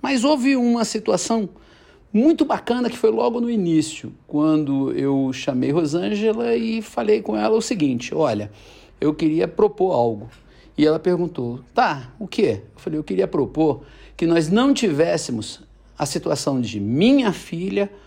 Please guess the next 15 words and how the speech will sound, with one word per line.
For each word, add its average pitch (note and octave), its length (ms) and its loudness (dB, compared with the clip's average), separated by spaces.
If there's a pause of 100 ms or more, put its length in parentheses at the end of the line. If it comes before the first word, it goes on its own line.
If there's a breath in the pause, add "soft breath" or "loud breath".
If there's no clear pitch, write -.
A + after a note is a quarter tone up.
(180 loud breath)
ou D#3 160 2
sua D#3+ 360 -2
filha, G#2 480 -6 (320 loud breath)
mas E3+ 140 2
sim A#3 220 0
que A#3 80 -2
nós G3+ 240 2
encarássemos G3+ 760 0
como F#3+ 240 -4
sendo F#3 500 -2
as F3 220 0
duas G3 460 2
as F3 180 -2
nossas G3+ 640 0 (100)
filhas." G2+ 680 -4